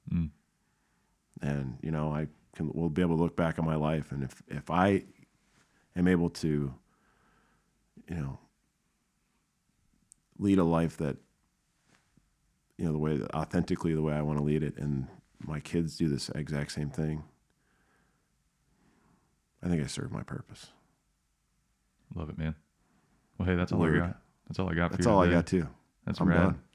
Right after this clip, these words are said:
Speaker 1: Hey, uh, so where, if people wanna connect with you, how can they connect with you?
Speaker 2: Uh, well, I'm, I love,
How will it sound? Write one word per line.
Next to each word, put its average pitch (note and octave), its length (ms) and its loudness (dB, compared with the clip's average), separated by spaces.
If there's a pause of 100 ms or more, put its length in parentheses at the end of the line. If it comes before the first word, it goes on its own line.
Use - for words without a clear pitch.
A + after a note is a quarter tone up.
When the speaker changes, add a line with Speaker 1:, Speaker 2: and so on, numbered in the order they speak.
(360)
Speaker 1:
Hey, A#2 260 6
uh, F#2+ 360 6
so G2+ 340 4
where, A2 400 6
if G2+ 100 0
people G#2+ 220 2
wanna G2+ 180 4
connect F2 300 0
with - 140 -2
you, F2 260 2
how F#2 100 0
can F2+ 140 -2
they E2+ 80 0
connect D#2+ 300 -2
with E2 120 -6
you? E2 180 -2 (920)
Speaker 2:
Uh, G2 200 8
well, G#2 160 10
I'm, F2+ 220 6 (260)
I E2+ 60 -2
love, F2+ 300 6